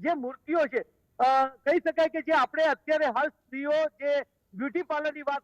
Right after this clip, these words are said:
કરે છે, પણ અહીંયા જે મૂર્તિઓ છે, એ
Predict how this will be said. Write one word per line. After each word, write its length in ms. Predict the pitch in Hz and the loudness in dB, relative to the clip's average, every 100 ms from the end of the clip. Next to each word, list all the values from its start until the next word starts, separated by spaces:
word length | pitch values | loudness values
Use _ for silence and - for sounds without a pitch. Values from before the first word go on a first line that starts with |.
| - | -6
કરે 200 | 262 262 | -6 -4
છે, 160 | 277 | -4
પણ 200 | 294 311 | -4 -2
અહીંયા 320 | 294 254 285 | -2 -2 -4
જે 260 | 320 311 320 294 _ | -6 -4 -4 -4 _
મૂર્તિઓ 360 | 190 233 - 320 | -8 -8 -6 -4
છે, 200 | 311 311 294 _ - | -2 -2 -2 _ -6
એ 200 | 285 320 | 0 0